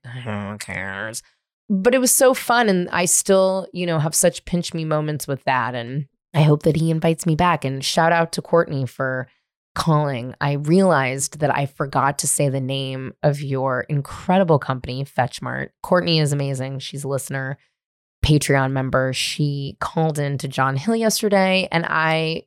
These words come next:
was so nervous. I just, like, didn't wanna say your company name wrong, so I'm sorry. Courtney makes incredible dog leashes and collars. Ravioli's wearing one right now, and you're the best.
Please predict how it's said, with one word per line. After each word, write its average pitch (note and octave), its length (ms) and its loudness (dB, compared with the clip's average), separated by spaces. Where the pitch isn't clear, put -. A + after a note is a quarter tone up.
was E3+ 200 2
so G3+ 180 4
nervous. E3 540 4
I F#3+ 100 4
just, G#3 220 2
like, G#3+ 200 4
didn't E3 280 2
wanna E3+ 180 4
say D3 300 2
your D3 240 -4
company D#3+ 440 -2
name F#3 380 -2
wrong, G3 380 2
so C#3+ 440 4
I'm E3 280 -2
sorry. E3 580 2
Courtney F3 280 2
makes E3+ 260 -2
incredible D3+ 540 2
dog D3+ 360 2
leashes D3+ 440 -6
and D3 160 -6
collars. D3 560 0
Ravioli's D3 560 0
wearing D3 340 -2
one C#3+ 300 -4
right A#3 540 2
now, D3 580 4
and D3+ 580 0
you're D#3 140 4
the C#3 80 2
best. B2+ 420 0